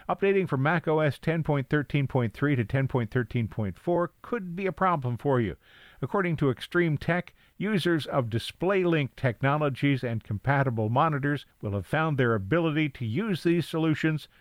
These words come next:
sharply curtailed at best. Other screen extension tools appear to be affected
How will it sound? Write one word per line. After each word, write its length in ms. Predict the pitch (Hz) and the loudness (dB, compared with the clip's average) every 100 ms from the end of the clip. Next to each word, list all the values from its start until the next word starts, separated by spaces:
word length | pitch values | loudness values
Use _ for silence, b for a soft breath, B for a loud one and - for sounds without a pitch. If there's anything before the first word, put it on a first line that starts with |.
| b | b
sharply 500 | - 226 240 208 202 | -4 0 0 -2 -4
curtailed 1040 | - 175 147 - - 381 302 98 90 85 - | -2 -2 -2 -6 -4 0 2 0 -2 -6 -6
at 220 | - 123 | -6 -2
best. 400 | 127 78 - - - B B B | -2 -4 -8 -20 -20 B B B
Other 280 | 190 160 127 | -4 0 -2
screen 440 | - 151 151 135 | -2 -2 0 0
extension 720 | 131 117 - 135 131 - 117 104 | -2 -8 -6 -2 0 0 -2 -2
tools 440 | - 127 151 - | 2 2 2 -4
appear 280 | 117 - 131 | -4 0 2
to 80 | 113 | 2
be 140 | 117 | 0
affected 560 | 131 - 101 - 110 | 0 0 -4 -4 -10